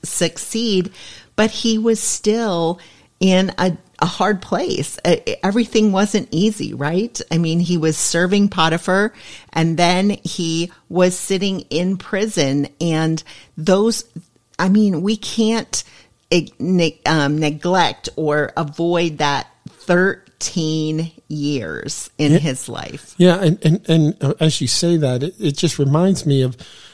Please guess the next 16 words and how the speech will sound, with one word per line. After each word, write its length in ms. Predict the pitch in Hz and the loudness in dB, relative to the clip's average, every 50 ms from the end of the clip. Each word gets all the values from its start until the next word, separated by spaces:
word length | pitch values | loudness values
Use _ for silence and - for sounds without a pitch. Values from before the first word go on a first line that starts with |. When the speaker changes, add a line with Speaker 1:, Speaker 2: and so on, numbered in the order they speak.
| _ _ | _ _
Speaker 2:
there's, 200 | - 147 156 196 | 0 0 0 0
there's 320 | - - 147 151 139 - - | 0 0 2 2 2 2 2
times 340 | - 180 202 226 202 131 - | 2 4 4 4 4 2 2
when 200 | 151 147 143 147 | 2 4 4 4
we 220 | 156 170 175 151 _ - | 4 2 2 -2 _ -4
just 340 | 139 143 160 151 - - 143 123 | 0 2 2 2 2 0 -2 0
don't 320 | - 156 151 180 208 147 | 2 4 4 2 2 0
get 220 | 117 143 156 156 | 2 2 4 4
it, 180 | 147 110 - - | 2 0 -4 -6
but 180 | 139 - - - | -10 -10 -10 -12
for 240 | - - - 123 | -14 -8 -8 -8
thirteen 640 | 113 - - 156 208 220 220 - - 156 139 127 127 | -4 0 2 2 2 2 0 0 0 2 2 2 2
years, 500 | 131 143 151 170 185 190 185 185 185 214 | 4 4 4 4 4 4 2 0 -2 -2
I 100 | - 139 | 0 2
mean, 260 | 143 151 143 135 143 | 4 4 4 2 0
I, 160 | - - - | -2 -6 -10